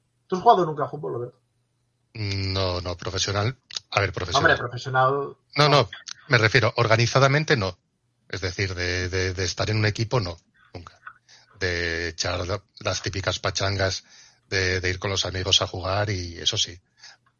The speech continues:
Speaker 2: Pero hace muchos años de esto, sobre todo porque ya, eh, las rodillas, eh, empiezan a flaquear. Y ya cuando se tienen algún esguince en los ligamentos y cosas así,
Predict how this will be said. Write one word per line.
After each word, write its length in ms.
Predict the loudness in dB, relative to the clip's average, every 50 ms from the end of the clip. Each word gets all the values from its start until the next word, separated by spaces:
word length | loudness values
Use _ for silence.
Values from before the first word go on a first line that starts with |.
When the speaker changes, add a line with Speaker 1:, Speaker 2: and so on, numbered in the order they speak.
| _ _ _
Speaker 2:
Pero 560 | _ 2 2 2 0 -2 -4 -6 -6 -6 -6 -4 -4
hace 180 | -4 -4 -4
muchos 300 | -6 -6 -4 -4 -2 -2
años 220 | -2 -2 -2 -2 -2
de 60 | -2
esto, 200 | -4 -4 -6 -12 -14 -16 -20 -20 -20 -12 _
sobre 260 | 0 2 2 2 0
todo 200 | 0 0 -2 -2
porque 320 | 0 -2 -2 -2 -2 -2 0
ya, 220 | 2 0 0 0 _ _ _ _ _ _ _ -10 -10 _ _ _ 0
eh, 400 | 2 2 4 4 4 2 2 2
las 160 | 2 2 2 2
rodillas, 960 | 2 0 -2 -2 -2 0 2 4 6 6 6 4 2 0 0 -2 -4 -6 -10 _ _ _ _ _ _ _ _ _
eh, 220 | _ -4 -2 -2 -2
empiezan 360 | -2 -2 -4 -2 -2 0 -2
a 60 | 0
flaquear. 440 | 0 -2 -4 -4 -4 -4 -4 -6 -8 _ _ _ _ _ _ _ _
Y 420 | -8 -8 -6 -6 -6 -8 -8 -6 -4
ya 140 | -4 -4 -2
cuando 240 | -2 -2 0 0
se 120 | 2 2 2
tienen 360 | 2 2 2 2 2 2 0 -4 -6 -14 -20 -20 0 _
algún 600 | 4 4 4 2 2 2 2 2 0 0 2 2
esguince 380 | 2 2 4 2 0 0 0 0
en 60 | 0
los 120 | 2 2
ligamentos 600 | 2 2 2 2 4 4 2 2 2 0 -2 -2
y 60 | -2 -2
cosas 260 | 2 4 4 4 4
así, 240 | 4 4 2 0